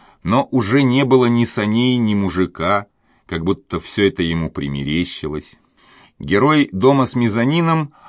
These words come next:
о доме Волчаниновых скажет, что он белый и с террасой. Пейзаж производит ощущение легкого наброска, сделанного сразу по первому мгновенному впечатлению.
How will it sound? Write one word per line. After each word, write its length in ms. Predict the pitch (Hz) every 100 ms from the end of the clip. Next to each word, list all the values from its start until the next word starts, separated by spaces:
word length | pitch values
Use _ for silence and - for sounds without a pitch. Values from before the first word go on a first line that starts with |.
| _ -
о 140 | 107
доме 260 | 117 139 127
Волчаниновых 920 | 123 117 - 131 135 123 117 113 -
скажет, 600 | - - 117 113 107 104
что 340 | - 107 104 -
он 280 | 104 98 - _ -
белый 460 | 78 135 151 143
и 220 | 131 107
с 140 | 110 -
террасой. 720 | 110 80 76 - - 69 69 _ _ _ _ _ _ _ _ _ _ _ _ _ _ _ -
Пейзаж 340 | 107 160 202
производит 600 | 165 156 135 160 147 - 131
ощущение 880 | - 131 - 143 139 131 127 - _ 92
легкого 520 | 101 143 - 131 127
наброска, 800 | 127 113 139 143 - 95 85 80
сделанного 580 | 73 71 110 113 104 98
сразу 640 | - 101 127 127 120 117 - - -
по 100 | 98
первому 640 | - 127 143 127 123 123
мгновенному 880 | 117 92 98 104 98 110 110 101 95
впечатлению. 840 | - 87 80 82 76 67 62 53